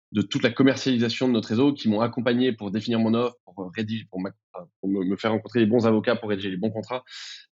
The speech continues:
Et tout ça, tout ça est, est, est, est plutôt vraiment professionnel. Euh, et, et pareil, on, on accompagne nos, nos candidats à la franchise, on les accompagne vraiment dans leur choix d'emplacement pour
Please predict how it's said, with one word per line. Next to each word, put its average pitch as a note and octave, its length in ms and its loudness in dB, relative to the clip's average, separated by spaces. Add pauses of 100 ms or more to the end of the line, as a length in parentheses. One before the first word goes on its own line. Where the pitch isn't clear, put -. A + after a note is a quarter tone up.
Et G#2 140 -2
tout A2+ 140 -10
ça, C3+ 320 2
tout A2+ 80 -14
ça C3 220 -2
est, A2 120 -4
est, G#2+ 360 -8
est, G2+ 300 -8
est G#2+ 40 -12 (100)
plutôt B2 320 -8
vraiment A#2 260 -6
professionnel. A#2 640 -8 (540)
Euh, G2 880 0 (200)
et, A2 280 -2
et - 80 -4
pareil, B2 300 0
on, G2+ 240 -6
on G#2 120 -6
accompagne A#2+ 420 -4
nos, A2+ 120 -4 (140)
nos G2+ 120 -8
candidats A#2+ 340 -2
à - 20 0
la A2+ 100 -2
franchise, C3 380 -6
on G#2 80 -4
les F#2+ 120 -6
accompagne A2 320 -4
vraiment A2+ 220 -2
dans A2+ 80 -2
leur G#2 140 -4
choix - 280 -4
d'emplacement A2+ 460 -6
pour - 80 -18